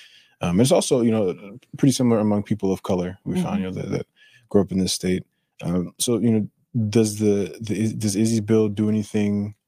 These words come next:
Speaker 1: um, for those Black children, or, you know, like, what kinds of things are, are you working on to, to help with, with Black children or children of color that grow up in the state of Utah?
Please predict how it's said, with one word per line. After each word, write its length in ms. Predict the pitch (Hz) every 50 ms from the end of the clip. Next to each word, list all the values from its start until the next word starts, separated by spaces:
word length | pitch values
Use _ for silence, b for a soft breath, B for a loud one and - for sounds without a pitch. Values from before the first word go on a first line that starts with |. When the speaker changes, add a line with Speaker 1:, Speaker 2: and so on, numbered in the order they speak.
| _ _ _ _ _ _ _ _ _ _ _ _ _ _
Speaker 1:
um, 240 | - - - - - _ _ _ _ _ _ _ _ -
for 280 | - - - 110 104
those 180 | 98 104 101 95
Black 240 | 101 104 101 95 92
children, 540 | - - 123 123 123 120 123 123 123 120
or, 180 | 107 95 92 90
you 100 | - 95
know, 240 | 92 92 92 92 - -
like, 200 | 92 90 - -
what 200 | 107 104 - -
kinds 240 | - 101 104 98
of 100 | 98 92
things 320 | - - 98 98 98 92 95
are, 360 | 92 92 92 92 92 92 92 - _ _ _ _ _ _ _ _ _ _ _ _ _ _ _ _ _ _ _ - -
are 80 | 95
you 160 | 92 95 95
working 380 | 92 92 95 92 - - 92 92
on 200 | 90 90 92 92
to, 340 | - - - - - 62 64
to 180 | - - - 101
help 240 | 98 101 95 95 - -
with, 280 | 98 95 101 104 -
with 220 | - 107 101 92 -
Black 220 | - 92 92 92
children 340 | - 101 98 92 92 92 92
or 220 | 85 82 78 78
children 320 | - - - 104 92 92 92
of 80 | 87
color 240 | - - 95 95 92
that 180 | 92 92 87 95
grow 160 | - - -
up 180 | - - - -
in 100 | 110 107
the 80 | 107 -
state 240 | - - - 101 101
of 80 | 98
Utah? 380 | 98 104 107 - - 104 98 101